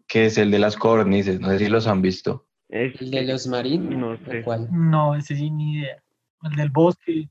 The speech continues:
Speaker 2: Ah, el del bosque, sí.
Speaker 1: ¿De la manga? Ese me parecía lindo, o sea, me parece cool. O sea, es interesante, es chévere. Pero ese sí, uy, es que lo quemaron mucho.
Speaker 2: Sí.
Speaker 4: Es que ya está tan trillado.
Speaker 1: Sí, sí, sí. Es, es, es la, es, son las superstar de los tatuajes.
Speaker 4: <laughs> Exacto.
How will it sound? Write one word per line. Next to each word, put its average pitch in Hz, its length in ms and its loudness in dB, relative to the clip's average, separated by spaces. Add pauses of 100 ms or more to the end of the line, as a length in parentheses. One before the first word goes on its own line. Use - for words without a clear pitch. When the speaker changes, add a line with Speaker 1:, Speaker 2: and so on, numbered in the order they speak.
(120)
Speaker 2:
Ah, 156 380 4
el 120 160 -2
del 123 160 2
bosque, 117 460 0
sí. 131 80 -4
Speaker 1:
¿De 117 140 -2
la 135 120 -2
manga? 120 320 0 (100)
Ese 135 160 2
me 185 80 4
parecía 190 360 4
lindo, 123 280 4
o 95 40 4
sea, 95 160 2
me 104 100 4
parece 208 300 2
cool. 104 400 4 (240)
O - 200 -20 (100)
sea, 92 40 0
es 95 320 0
interesante, 110 760 4
es 98 160 0
chévere. - 340 0 (400)
Pero 113 180 4
ese 101 140 4
sí, 110 140 4
uy, 131 180 6
es 123 120 0
que 113 100 -2
lo 113 120 4
quemaron 117 360 4
mucho. 104 560 2
Speaker 2:
Sí. 139 520 -2 (100)
Speaker 4:
Es 151 100 -6
que 170 120 -2
ya 170 80 6
está 175 200 0
tan 180 280 0
trillado. 180 720 2 (380)
Speaker 1:
Sí, 101 140 2
sí, 101 140 2
sí. 98 240 0 (360)
Es, 117 280 2
es, 120 300 2
es 120 220 4
la, 127 200 6
es, 113 520 2
son 127 200 2
las 127 120 4
superstar 143 680 4
de 151 80 6
los 139 180 4
tatuajes. 101 840 0
Speaker 4:
<laughs> 196 220 4
Exacto. 160 480 0